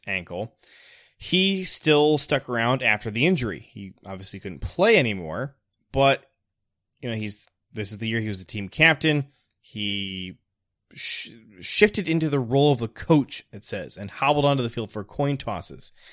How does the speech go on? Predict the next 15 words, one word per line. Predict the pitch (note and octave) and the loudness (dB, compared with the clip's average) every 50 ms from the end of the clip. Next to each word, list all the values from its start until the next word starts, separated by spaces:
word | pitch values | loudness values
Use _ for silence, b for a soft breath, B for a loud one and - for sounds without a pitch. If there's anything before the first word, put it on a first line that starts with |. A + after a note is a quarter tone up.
| B B B B _ - | B B B B _ 0
Got | C3+ | 2
a | B2+ | 4
lot | B2 B2 B2+ C3 C3 | 4 4 6 6 4
of | C3 | 4
nice | C3 C3 C3 C3 - - - _ _ _ | 4 4 4 2 0 -6 -12 _ _ _
quotes | - - C#3+ C3+ C3+ - | -4 0 2 2 2 0
from | - - B2 | -2 -4 -4
his | A#2 A2+ - | -4 -4 -4
teammates | - - D#3 E3 D#3+ C3 G#2 F#2 - - | -2 0 0 0 2 0 0 -2 -4 -6
talking | - G2+ G2+ - G#2+ | -6 -6 -6 -6 -6
about | G2+ G#2+ G#2+ G#2 - - | -4 -2 -2 -2 -2 -4
his | - A#2+ A2+ G2+ G2 | -4 -6 -6 -4 -2
leadership | A2 B2+ C3+ B2+ A#2 G#2 - G#2+ F#2+ - - b b b b b b b b b - | -2 0 0 0 -2 -2 -2 -4 -6 -6 -8 b b b b b b b b b -2
and, | A2 G#2+ G#2 G#2 G2+ G2+ G2 F#2+ F#2 E2+ - | 0 0 2 2 0 0 -2 -4 -6 -6 -4
uh, | G2 F#2 F#2 F2+ F2 E2+ E2 | -4 -2 -2 -4 -4 -6 -8